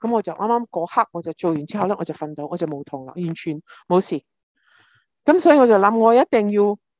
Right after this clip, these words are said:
希望大家屋企一定要更多嘅P P，即係呢個係事實講嘅。我知道大家冇買咗好多生寶，買咗好多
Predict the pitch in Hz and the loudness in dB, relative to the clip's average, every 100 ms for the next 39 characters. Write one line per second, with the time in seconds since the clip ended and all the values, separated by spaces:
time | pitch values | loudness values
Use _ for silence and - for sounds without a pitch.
0 | _ _ - 349 269 220 185 185 240 240 | _ _ -4 0 0 0 -2 -2 -2 -2
1 | 254 - 202 233 - 170 170 202 190 190 | -8 -10 -6 -6 -8 -12 -10 -6 -4 2
2 | 208 208 185 208 - 196 180 - _ _ | 2 2 -2 -10 -8 -8 -10 -14 _ _
3 | _ 302 349 254 208 220 208 190 170 _ | _ -2 2 2 0 -6 -4 -4 -6 _
4 | _ _ _ - 147 190 190 220 285 233 | _ _ _ -8 -6 -6 -6 -4 0 0
5 | 208 202 240 202 190 196 220 190 208 220 | 0 -2 -2 -4 -4 -4 -6 -8 -8 -6
6 | 208 196 185 180 190 202 190 202 208 | -6 -6 -6 -6 -6 -4 0 0 0